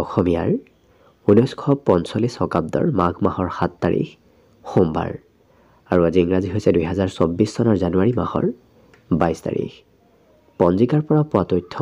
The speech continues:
অনুসৰি আজি তিথি হৈছে শুক্লপক্ষৰ দ্বাদশী তিথি। ৰাত্ৰি আঠ বাজি পঞ্চল্লিছ মিনিটলৈকে চলি থাকিব। আজি নক্ষত্ৰ হৈছে মৃগশিৰা নক্ষত্ৰ,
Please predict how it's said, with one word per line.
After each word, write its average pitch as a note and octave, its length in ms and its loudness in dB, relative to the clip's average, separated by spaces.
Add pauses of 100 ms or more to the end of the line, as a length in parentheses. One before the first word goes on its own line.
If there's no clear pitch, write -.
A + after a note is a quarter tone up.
অনুসৰি E2 380 0
আজি G2 180 6 (680)
তিথি B2+ 320 2
হৈছে F2+ 200 -2 (120)
শুক্লপক্ষৰ F#2+ 800 0
দ্বাদশী F2 440 0
তিথি। B2+ 240 0 (800)
ৰাত্ৰি F#2 360 0 (200)
আঠ G2 180 -2
বাজি C3 200 4 (100)
পঞ্চল্লিছ A#2+ 580 0
মিনিটলৈকে E2+ 520 0 (640)
চলি E2+ 340 0
থাকিব। - 220 -2 (960)
আজি F2+ 160 2
নক্ষত্ৰ - 460 0 (100)
হৈছে C#3+ 200 0 (120)
মৃগশিৰা G#2+ 540 0
নক্ষত্ৰ, - 440 -6